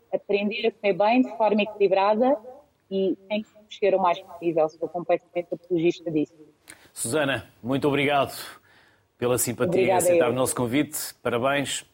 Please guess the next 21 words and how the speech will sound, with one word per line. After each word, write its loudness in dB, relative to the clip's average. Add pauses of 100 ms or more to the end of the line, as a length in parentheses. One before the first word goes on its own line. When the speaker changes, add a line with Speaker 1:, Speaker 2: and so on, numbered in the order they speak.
(260)
Speaker 2:
e -14
felicidades. -10 (1200)
Speaker 1:
Obrigada. 0 (540)
Speaker 2:
Filipa 0
Jardim 0
da 0
Silva 0
é 2
psicóloga -2
clínica 0
e 0
fundadora 0
e -4
diretora -2
da -4
Academia -6
Transformar. -6 (440)
Olá, 0
Filipa. -4 (460)
E -4
há -2